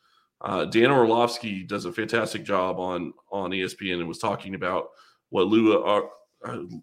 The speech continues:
Lou, and I can't pronounce his last name, their def-, their defensive coordinator, what he has been doing to defenses or to offenses and why it is so hard, because he will line up five different guys on the line of scrimmage, drop two of those guys into coverage,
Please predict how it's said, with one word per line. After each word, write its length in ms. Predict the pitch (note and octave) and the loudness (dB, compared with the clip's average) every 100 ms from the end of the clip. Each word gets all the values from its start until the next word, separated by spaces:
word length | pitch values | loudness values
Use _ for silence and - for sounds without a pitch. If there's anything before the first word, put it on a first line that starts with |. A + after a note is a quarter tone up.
| _ _ - | _ _ -12
Lou, 280 | - B2 A#2 | -2 2 2
and 80 | |
I 60 | G2+ | 2
can't 340 | G2+ G#2 G2 | -2 -4 -4
pronounce 380 | A#2 A#2 A#2+ A#2 | -2 -2 0 -4
his 120 | A2 | -6
last 300 | G2+ F2+ - | -6 -6 -6
name, 340 | G#2+ G2 F2 - - _ - | -4 -2 -4 -8 -20 _ -4
their 100 | A2+ | 2
def-, 240 | A#2+ A#2 - - - _ | 2 0 -6 -18 -20 _
their 240 | - B2 B2 | -8 -6 -4
defensive 380 | A#2+ - F#2+ | -4 -6 -14
coordinator, 320 | - G#2+ F2+ F2 | -6 -4 -2 -2
what 180 | G2+ | 0
he 60 | B2 | 2
has 140 | A#2 | 2
been 180 | A#2+ G#2 | 0 -2
doing 380 | G2+ G2+ G2 F2 | -2 -4 -4 -6
to 140 | - | -12
defenses 640 | F#2+ G2 G2+ - G2 F#2 - | -10 -8 -10 -10 -12 -12 -8
or 140 | A2 F#2+ | -6 -4
to 160 | G#2+ | 0
offenses 540 | G2 G#2+ G#2 - F2+ E2+ | 4 4 2 -8 -10 -10
and 160 | F#2 | -6
why 220 | F2+ G#2 G2+ | -2 2 2
it 100 | F#2 | 0
is 160 | F#2 | -4
so 160 | G2 - | -8 -4
hard, 320 | A2 G2 F2 - - _ _ | 0 0 -4 -12 -20 _ _
because 320 | G#2+ A#2 G2+ | -2 -2 0
he 100 | B2+ | -2
will 240 | B2 A#2 G#2+ | 4 4 4
line 240 | A#2 A2+ | 2 4
up 240 | A#2+ A#2 | 2 0
five 380 | - A#2 A2 G#2 | -2 0 0 0
different 320 | A2 G#2 F2 | -6 -8 -6
guys 320 | G#2+ G#2+ F#2+ G2 | 0 0 0 -4
on 80 | |
the 60 | F#2 | -6
line 200 | G2 G2 | -4 -4
of 80 | E2+ | -6
scrimmage, 480 | - A2+ F2+ F2 - _ _ _ _ - | -6 -4 -4 -6 -18 _ _ _ _ -2
drop 320 | A2 G#2+ - | 0 0 -4
two 200 | C3+ C3+ | -2 0
of 80 | G#2 | 0
those 180 | F#2 | -4
guys 320 | G#2 G2+ F#2+ F2 | 0 0 0 -4
into 240 | - E2 | -8 -6
coverage, 580 | A#2 A2 F#2+ F2 E2+ | 0 0 0 -6 -6